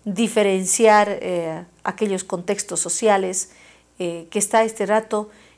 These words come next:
eh, en responsabilidad nuestra poderlos, eh, definir.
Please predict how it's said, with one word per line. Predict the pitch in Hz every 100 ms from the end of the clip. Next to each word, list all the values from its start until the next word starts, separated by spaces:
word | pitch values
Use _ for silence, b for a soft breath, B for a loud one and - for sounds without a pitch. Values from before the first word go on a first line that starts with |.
| _
eh, | 185 175 165 165 165 160 - _ _ - _ - -
en | 226 185 180 180 180
responsabilidad | 220 220 196 180 180 175 185 202 190
nuestra | 202 202 - 180 175 B B _
poderlos, | 185 190 180 175 170 180
eh, | 165 160 165 -
definir. | 208 185 170 170 160 147